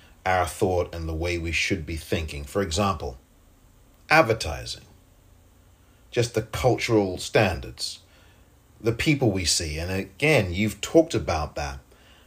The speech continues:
but there's a lot of blockage that comes in between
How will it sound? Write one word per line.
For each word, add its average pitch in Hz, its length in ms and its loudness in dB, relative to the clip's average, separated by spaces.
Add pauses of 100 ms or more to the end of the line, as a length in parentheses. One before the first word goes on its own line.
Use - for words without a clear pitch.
(100)
but 110 240 4
there's 117 180 8
a 110 100 6
lot 113 580 6
of 107 340 6 (120)
blockage 110 720 2
that 90 220 -6
comes 95 480 -2
in 117 200 0
between 101 600 -2